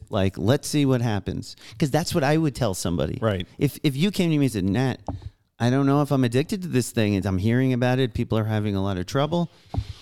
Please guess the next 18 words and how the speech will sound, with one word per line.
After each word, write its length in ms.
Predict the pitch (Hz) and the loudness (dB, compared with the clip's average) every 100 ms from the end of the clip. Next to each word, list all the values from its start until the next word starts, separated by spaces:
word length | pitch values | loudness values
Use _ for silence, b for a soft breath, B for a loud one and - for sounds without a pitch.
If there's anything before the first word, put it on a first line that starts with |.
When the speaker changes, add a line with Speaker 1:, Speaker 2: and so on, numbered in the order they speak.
| B B - | B B -2
Speaker 1:
uh, 480 | 113 110 107 104 - - | 0 2 2 -2 -4 -2
I 100 | 123 | -2
would 180 | 139 | -2
say, 380 | - 135 135 131 - _ - | 0 2 2 0 -6 _ -4
"Don't 200 | 87 90 | -2 0
do 140 | 143 | 0
it 80 | 185 | -2
for 160 | - 107 | -2 -2
a 60 | |
week. 260 | 107 101 - | -2 -2 -2
See 100 | - | -2
Speaker 2:
Right. 120 | 131 | 0
Speaker 1:
how 40 | 139 | 0
you 140 | 139 | -2
feel." 300 | - - 208 | -2 -4 -4
Speaker 2:
That's 240 | 98 92 - | -6 -6 -6
what 100 | 104 | -6
I'm, 240 | 107 104 | -6 -8